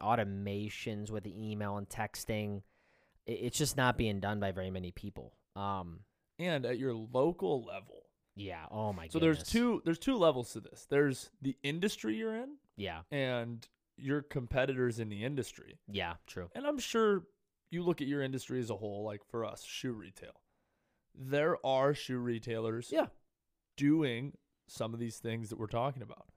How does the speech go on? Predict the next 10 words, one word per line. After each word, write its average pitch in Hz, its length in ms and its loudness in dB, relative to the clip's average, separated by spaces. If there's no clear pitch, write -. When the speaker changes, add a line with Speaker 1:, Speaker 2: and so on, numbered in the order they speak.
Speaker 1:
Definitely. 87 360 -6
Speaker 2:
But 156 180 2
then 170 160 -4
you 202 140 0
go 143 320 6
to 127 300 -8
your 110 360 0
local 143 920 4
market 107 480 -8
Speaker 1:
Mm-hmm. 90 380 -12